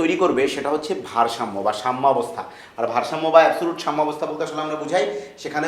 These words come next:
বলগুলোর লব্ধির মানটাও শূন্য হবে এবং সেটা একটা অ্যাবসোলিউট সাম্যাবস্থা, মানে ওখানে কোনো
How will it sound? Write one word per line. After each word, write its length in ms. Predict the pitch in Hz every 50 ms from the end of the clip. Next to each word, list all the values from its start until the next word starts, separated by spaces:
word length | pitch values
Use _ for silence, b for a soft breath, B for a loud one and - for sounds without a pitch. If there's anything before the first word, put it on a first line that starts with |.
| 156 139
বলগুলোর 360 | 135 139 135 147 160 170 165 143
লব্ধির 300 | 127 123 131 160 151 120
মানটাও 300 | 110 113 113 104 123 135 135 -
শূন্য 180 | 160 160 160 165 160 165
হবে 180 | 160 170 175 170 175 - - B B B B B B B 135
এবং 140 | 143 170 170 156 147
সেটা 140 | 165 147 135 131
একটা 120 | 131 123 123
অ্যাবসোলিউট 360 | - - - 151 160 160 156 - B B B B B - -
সাম্যাবস্থা, 440 | 165 143 156 156 147 127 117 117 123 117
মানে 100 | 123 131 131
ওখানে 160 | 139 147 147 143
কোনো 100 | 143 147